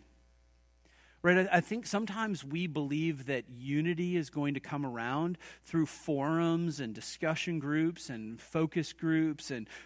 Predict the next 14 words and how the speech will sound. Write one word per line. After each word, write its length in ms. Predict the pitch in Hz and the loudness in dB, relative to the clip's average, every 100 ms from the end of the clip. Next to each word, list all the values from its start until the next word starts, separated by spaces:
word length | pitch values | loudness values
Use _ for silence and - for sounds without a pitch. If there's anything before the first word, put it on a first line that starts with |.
| - | -6
conversation, 640 | - 160 151 156 175 - 113 | 0 2 2 -2 -2 -2 -2
and 100 | 123 | 0
I'm 140 | 196 | 2
all 120 | 254 | 0
for 260 | 214 202 226 | -2 -2 -2
that. 200 | 107 - | -4 -8
Like, 180 | 123 - | -6 0
dialogue 500 | 131 214 220 196 156 | 4 4 4 2 0
is 100 | 123 | -4
a 60 | |
really, 560 | 113 104 110 135 170 165 | -8 -12 -10 -2 2 2
really 240 | 156 143 | 2 2
good 200 | 127 127 | 0 -4
thing. 280 | - 123 92 | -6 -10 -12